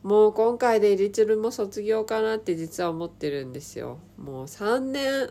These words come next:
三年応援してますからね。こんなグループ、ほんと今まで私なかったですよ。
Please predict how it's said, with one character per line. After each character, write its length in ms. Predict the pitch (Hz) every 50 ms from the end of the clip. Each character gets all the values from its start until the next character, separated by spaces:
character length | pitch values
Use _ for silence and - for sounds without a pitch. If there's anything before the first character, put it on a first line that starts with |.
| -
三 320 | - - 247 247 254 247 247
年 240 | 262 254 254 254
応 160 | 254 254 254 254
援 100 | 262 302
し 80 | -
て 100 | - 247
ま 200 | 226 226 240 240
す 80 | - -
か 120 | - 151
ら 140 | 139 131 123
ね。 460 | 127 131 135 135 135 135 135 165 196 - -
こ 280 | - - 269 294 302
ん 140 | 302 269 262
な 160 | 262 277 277
グ 140 | 269 254 262
ル 160 | 254 262 254
ー 20 | 220
プ、 240 | 202 - - 156 180
ほ 160 | 185 180 180
ん 80 | 175
と 140 | 175 - 170
今 180 | 175 185 196 202
ま 120 | 208 196
で 60 | 175
私 340 | 156 151 147 - 156 - -
な 120 | 165 180 180
か 140 | - 170
っ 80 | 151 151 -
た 120 | - -
で 120 | - - -
す 140 | - -
よ。 160 | - - -